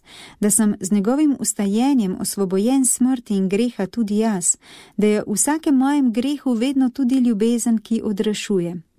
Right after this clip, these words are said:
tega pa ne morem sprejeti. Da od smrti vstane Bog, še verjamem, da z njim vstane tudi človek, ne, tega pa ne.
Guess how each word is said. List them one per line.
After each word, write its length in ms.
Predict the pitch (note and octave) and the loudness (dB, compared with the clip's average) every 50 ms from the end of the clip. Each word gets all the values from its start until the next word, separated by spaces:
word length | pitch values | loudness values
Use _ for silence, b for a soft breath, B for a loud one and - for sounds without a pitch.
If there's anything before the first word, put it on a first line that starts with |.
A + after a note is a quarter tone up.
| _ - | _ -4
tega 400 | - F#3+ G#3 A#3 A3+ - C4 C4+ - | -2 0 0 0 0 -2 -4 -4 -4
pa 200 | - A3+ A3 A3 B3 - - | -4 -4 -4 -4 -4 -4 -2
ne 160 | - G3+ G#3+ | 0 2 2
morem 420 | G#3 G3 F#3+ F3+ E3+ E3+ F3 F3 E3+ | 4 2 2 0 -2 -6 -8 -8 -6
sprejeti. 640 | - - - - F3+ F#3 F3 - - - - - - - _ _ _ _ _ _ _ _ B B B B B B B B B B B | -6 -6 -6 -6 -6 -6 -6 -6 -8 -10 -12 -14 -14 -14 _ _ _ _ _ _ _ _ B B B B B B B B B B B
Da 240 | B F#3+ E3 G3 F#3+ - | B 0 0 0 -2 0
od 160 | - G3 F#3+ | -4 -2 -2
smrti 420 | - - A#3 B3+ D4+ D#4 - A#3+ G#3+ | 0 2 2 2 2 0 -2 -4 -4
vstane 440 | G3 - - A#3+ A#3 B3+ B3+ B3+ | -4 -4 -4 -2 0 2 2 0
Bog, 440 | A3+ G3 A3+ A3 G3 E3 E3 - - - | 0 0 0 0 0 -2 -4 -10 -16 -12
še 260 | - - - B3+ A#3+ | -10 -4 -2 -2 0
verjamem, 680 | F#3+ F3+ E3+ E3+ F3 F3+ F3 F3 F3 F3 F3 F3 F3 - _ _ - | 0 -2 -4 -4 -6 -6 -6 -6 -6 -6 -4 -6 -8 -10 _ _ -6
da 200 | - E3 F#3+ F#3+ | -2 0 0 0
z 100 | F3 D#3 | 2 2
njim 340 | F#3+ A3 C4+ D4 C#4 G3+ - - | 4 4 4 4 2 0 -2 -6
vstane 560 | - E3+ - - - G3+ F#3 G3 G#3 G3+ F#3+ | -10 -10 -10 -6 -6 -4 -2 -2 0 -2 -2
tudi 280 | F#3 - A#3 A3 G3 F#3+ | -2 -2 -4 -2 -2 -2
človek, 640 | - - - G#3 G#3+ A3+ C4 B3+ C#4+ C4+ - - _ _ _ - | -4 -4 -2 0 0 0 0 0 -2 -4 -6 -10 _ _ _ -4
ne, 240 | F#3 F#3 F#3 F3 D#3 _ _ _ _ - | -2 -2 -2 -2 -4 _ _ _ _ -4
tega 300 | - G#3+ G3 F#3+ F#3 F#3 | 0 0 0 0 0 -4
pa 180 | F3 - - F#3+ | -6 -4 -2 -2
ne. 240 | F3+ F3 E3+ - | -2 -2 -4 -8